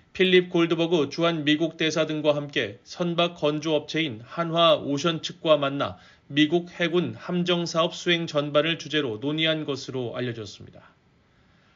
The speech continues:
한화오션은 이날 발표한 보도자료를 통해 리드 위원장은 한화오션의 주요 경영진을 용산 미군 부대에서 만나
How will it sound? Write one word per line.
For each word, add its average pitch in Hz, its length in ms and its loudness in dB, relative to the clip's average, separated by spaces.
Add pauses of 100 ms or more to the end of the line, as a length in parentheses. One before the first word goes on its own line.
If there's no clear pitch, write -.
(140)
한화오션은 180 720 4
이날 170 240 2
발표한 165 520 0
보도자료를 156 640 0
통해 123 320 -4 (300)
리드 160 280 4
위원장은 156 600 0
한화오션의 165 760 0
주요 156 380 0
경영진을 147 720 -4 (260)
용산 147 500 0
미군 160 380 0
부대에서 151 480 0
만나 131 400 -2